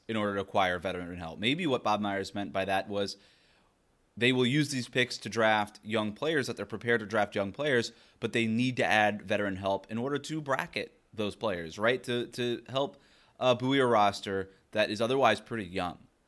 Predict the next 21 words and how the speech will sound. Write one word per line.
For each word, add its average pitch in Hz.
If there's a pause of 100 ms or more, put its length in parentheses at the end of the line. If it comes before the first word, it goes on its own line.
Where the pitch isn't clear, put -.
(300)
And 110
if 107
you 110
can 120
add 120
some 113
veterans, 104
then 104
those 104
expectations 113
that 98
you 101
need 101
on 98
these 98
rookies, 110
potentially 107
two 110
lottery 104
pick 101
rookies, 104